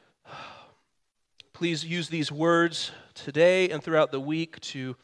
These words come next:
help us rightly understand our sin, but to rightly understand your mercy to us in Jesus.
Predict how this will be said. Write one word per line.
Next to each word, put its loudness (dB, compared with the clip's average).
help 4
us -2
rightly 2
understand -4
our 0
sin, -8
but -4
to -10
rightly -2
understand -8
your -6
mercy -6
to -6
us -6
in -4
Jesus. -16